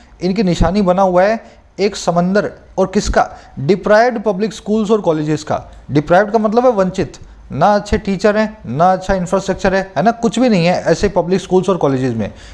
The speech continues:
इनका एक समंदर सा है भारत में। और बहुत ही ज़्यादा commercialized private universities हैं जहाँ पे आपको अच्छे से पढ़ाया जाएगा, वो बहुत commercialized जो है जगह होगी,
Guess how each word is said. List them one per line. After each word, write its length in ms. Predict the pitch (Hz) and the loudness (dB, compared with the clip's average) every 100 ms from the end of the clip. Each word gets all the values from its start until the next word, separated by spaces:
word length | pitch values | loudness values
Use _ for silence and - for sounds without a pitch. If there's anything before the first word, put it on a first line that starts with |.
| - | -2
इनका 240 | 180 196 233 | 0 4 2
एक 100 | - | 2
समंदर 440 | - 185 196 226 | -2 0 2 0
सा 140 | 202 202 | 2 2
है 80 | |
भारत 260 | 196 151 143 117 | 2 -2 -4 -6
में। 160 | 90 - - - - - | -12 -14 -20 -20 -16 0
और 160 | 196 208 | 0 0
बहुत 460 | 156 165 220 240 | 0 2 2 2
ही 40 | 254 | 0
ज़्यादा 220 | 220 240 | 2 2
commercialized 680 | 240 190 202 214 220 240 - | 0 -2 -2 0 0 0 2
private 320 | 185 190 190 | 2 2 0
universities 500 | 165 156 - 147 120 | 0 0 0 -4 -4
हैं 180 | 104 - - - | -6 -10 -20 -12
जहाँ 300 | 117 165 202 | -2 2 2
पे 120 | 220 | 4
आपको 260 | 220 214 214 | 2 2 -4
अच्छे 200 | 208 208 | -4 -8
से 100 | 214 | -6
पढ़ाया 300 | 180 165 202 | -2 0 0
जाएगा, 420 | 208 214 240 285 - - 123 | 2 2 2 0 -6 -16 -2
वो 140 | 190 | -2
बहुत 400 | 147 180 208 - | 0 -2 -2 -2
commercialized 720 | 170 175 170 208 208 208 - | -2 -2 0 0 0 -2 -6
जो 140 | 143 185 | 0 2
है 80 | 190 | 2
जगह 220 | 147 160 | 2 2
होगी, 300 | 147 180 | 2 -2